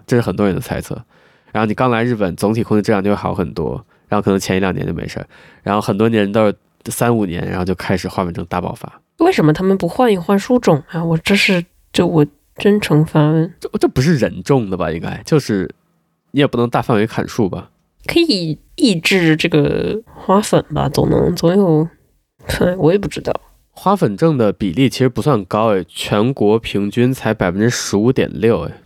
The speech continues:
Speaker 1: 百分之十五到十六诶。
Speaker 2: 这还不高呀，这就是百分之十五点，十五、十六人的 welfare 就
Speaker 1: Yeah。
Speaker 2: 整整几个月就，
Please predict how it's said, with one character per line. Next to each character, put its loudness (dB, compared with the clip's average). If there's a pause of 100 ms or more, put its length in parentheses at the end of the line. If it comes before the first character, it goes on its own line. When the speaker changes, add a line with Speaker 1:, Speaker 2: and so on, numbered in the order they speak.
(480)
Speaker 1:
百 -2
分 0
之 4
十 -2
五 0
到 0
十 -4
六 2
诶。 -12 (580)
Speaker 2:
这 2
还 0
不 -6
高 2
呀， 0 (580)
这 2
就 0
是 4
百 2
分 0
之 6
十 -4
五 4
点， 2
十 -2
五、 6
十 -2
六 4
人 2
的 2
welfare 4
就 2 (480)
Speaker 1:
Yeah。 0
Speaker 2:
整 2
整 2
几 0
个 2
月 2
就， 2